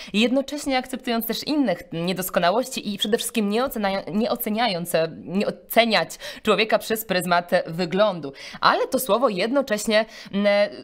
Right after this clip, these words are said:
też nie-, niesie ze sobą troszeczkę kontrowersji, e, a bardziej nie słowo samo w sobie, ale to, jak zrozumie je społeczeństwo i na ten właśnie temat, na temat tych kontrowersji dookoła ciała pozytywności,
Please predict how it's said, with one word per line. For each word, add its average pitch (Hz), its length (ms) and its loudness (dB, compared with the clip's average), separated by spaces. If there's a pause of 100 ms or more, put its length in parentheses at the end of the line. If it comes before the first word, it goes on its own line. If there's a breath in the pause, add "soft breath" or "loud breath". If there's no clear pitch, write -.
(240)
też 339 240 2
nie-, 254 160 2
niesie 262 240 -4
ze 233 80 -6
sobą 240 240 -2
troszeczkę 226 300 -6
kontrowersji, 196 880 0 (200 loud breath)
e, 185 140 4
a 190 140 2
bardziej 208 380 0
nie 202 160 -4
słowo 226 380 0
samo 170 320 -2
w - 40 -12
sobie, 170 480 0
ale 226 220 0
to, 240 280 2 (200 loud breath)
jak 214 340 2
zrozumie 196 460 -2
je 185 80 -2
społeczeństwo 190 840 2
i 180 280 -6 (260 loud breath)
na 196 160 4
ten 208 200 -2
właśnie 170 260 -4
temat, 156 280 -2
na 160 80 0
temat 190 280 0
tych - 160 -4
kontrowersji 214 720 2
dookoła 165 420 2
ciała 165 240 -2
pozytywności, 160 840 -4